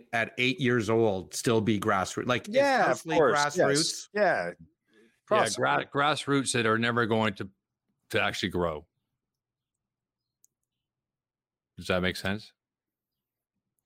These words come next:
Speaker 3: They
Speaker 1: It
Speaker 3: always remain,
Speaker 1: does.
Speaker 3: they always
Speaker 1: Yeah.
Speaker 3: remain roots. They don't grow in house league.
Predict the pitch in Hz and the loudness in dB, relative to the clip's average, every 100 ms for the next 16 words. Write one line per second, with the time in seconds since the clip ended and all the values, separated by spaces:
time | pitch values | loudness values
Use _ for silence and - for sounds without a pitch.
0 | _ 98 98 101 92 131 127 92 90 - | _ 0 2 2 2 2 2 0 -6 -6
1 | 104 104 107 104 95 92 92 92 87 95 | -2 0 2 2 0 0 0 0 0 0
2 | 92 - - 87 87 87 - 85 85 82 | 0 -6 -6 -2 -2 -4 -6 -4 -2 -6
3 | - _ _ _ _ _ _ _ _ _ | -14 _ _ _ _ _ _ _ _ _
4 | _ _ _ _ _ _ 87 80 82 82 | _ _ _ _ _ _ -6 -2 -2 -4
5 | - 80 - | -8 -10 -12